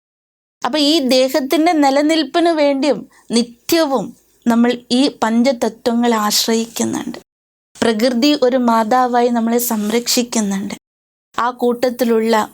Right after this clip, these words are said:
ഒത്തിരി ജീവജാലങ്ങളുണ്ട്. അതിനെല്ലാം നമ്മൾ നന്ദി പറയേണ്ടതുണ്ട്. മൂന്നാമത്തെ നന്ദി ആരോടാണ് പറയേണ്ടത്?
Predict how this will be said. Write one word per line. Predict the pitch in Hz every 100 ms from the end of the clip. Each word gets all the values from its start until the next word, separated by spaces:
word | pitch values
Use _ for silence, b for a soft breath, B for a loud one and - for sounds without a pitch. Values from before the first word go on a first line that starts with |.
| -
ഒത്തിരി | 247 - 339 330
ജീവജാലങ്ങളുണ്ട്. | 240 254 240 240 233 220 220 220 214 214 208 - - - _ _ _ -
അതിനെല്ലാം | 208 233 214 214 240 269 - B B -
നമ്മൾ | 226 208 233 440 - _ -
നന്ദി | 214 208 214 220
പറയേണ്ടതുണ്ട്. | 107 220 107 220 - - - - - _ _ _ _ _ _ _ _ _ _ _ -
മൂന്നാമത്തെ | 254 294 311 320 311 262
നന്ദി | 320 285 262 269
ആരോടാണ് | 254 214 214 220 214 208 220 214
പറയേണ്ടത്? | 202 208 208 214 214 -